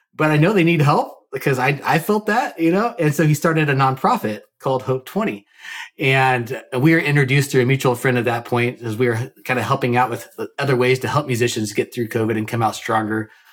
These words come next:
on the other end. And so Chad had been working on this idea of securitizing music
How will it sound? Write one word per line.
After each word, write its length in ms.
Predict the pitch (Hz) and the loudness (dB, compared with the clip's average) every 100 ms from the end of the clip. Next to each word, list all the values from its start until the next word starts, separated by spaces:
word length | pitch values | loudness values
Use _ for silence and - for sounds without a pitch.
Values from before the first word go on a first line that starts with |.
| _ | _
on 140 | 123 120 | -2 0
the 160 | 117 | 0
other 200 | 110 104 | 0 -2
end. 300 | 120 117 - - _ | -2 -4 -6 -18 _
And 200 | 131 135 | 0 0
so 440 | 139 143 131 127 - - | 2 2 2 0 -4 -14
Chad 580 | - - 185 226 147 147 | -6 -2 0 2 0 -2
had 400 | 147 - - 143 | -6 -8 -4 0
been 140 | 143 135 | 2 2
working 300 | 147 139 131 | 2 0 0
on 120 | 131 | 2
this 240 | 123 - | 0 -2
idea 720 | 117 110 104 180 285 - 180 - - _ _ _ | -2 -2 -2 -2 0 -2 -4 -8 -20 _ _ _
of 160 | 135 131 | -4 -4
securitizing 1120 | - 120 - 151 147 131 127 117 113 113 113 - | -4 -4 0 0 2 0 2 0 -2 -2 -6 -2
music 320 | 151 208 - | 0 2 -2